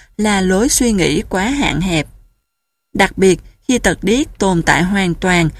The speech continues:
hoặc tồn tại trong một môi trường rộng lớn sử dụng văn hóa lời nói, sẽ bị ảnh hưởng rộng hơn và sâu hơn. Nó làm con người bị tách biệt lớn hơn là chúng ta chợt nghĩ lúc đầu.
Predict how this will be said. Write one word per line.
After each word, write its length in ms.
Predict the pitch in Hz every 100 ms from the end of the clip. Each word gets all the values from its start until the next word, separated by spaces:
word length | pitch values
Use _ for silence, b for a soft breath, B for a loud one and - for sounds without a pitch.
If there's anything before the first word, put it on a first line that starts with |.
| b
hoặc 260 | - 208 -
tồn 220 | 202 185
tại 280 | 170 156 143
trong 180 | 151 220
một 140 | 196
môi 180 | 196 214
trường 280 | 202 202 165
rộng 240 | 156 143
lớn 340 | 175 180 185 269
sử 140 | -
dụng 280 | 196 208 156
văn 220 | 196 190
hóa 240 | 190 175
lời 240 | 240 214 165
nói, 360 | 156 160 190 294 b b -
sẽ 260 | - 156
bị 100 | 208
ảnh 160 | 180 190
hưởng 280 | 220 160 190
rộng 300 | 208 139 151
hơn 340 | 202 208 196
và 120 | 180
sâu 280 | 156 202 196
hơn. 320 | 202 208 202 185 - - _ _ _ _ _ _ _
Nó 120 | 202 254
làm 220 | 294 175
con 260 | 214 220
người 220 | 208 196 170
bị 160 | 151
tách 260 | 147 269 -
biệt 200 | 196 165
lớn 360 | 160 175 180 247
hơn 360 | 277 220 208
là 180 | 196 185
chúng 240 | 151 180 247
ta 140 | 214
chợt 320 | - 185 165
nghĩ 320 | 151 156 147
lúc 240 | 214 262 -
đầu. 320 | 185 170 147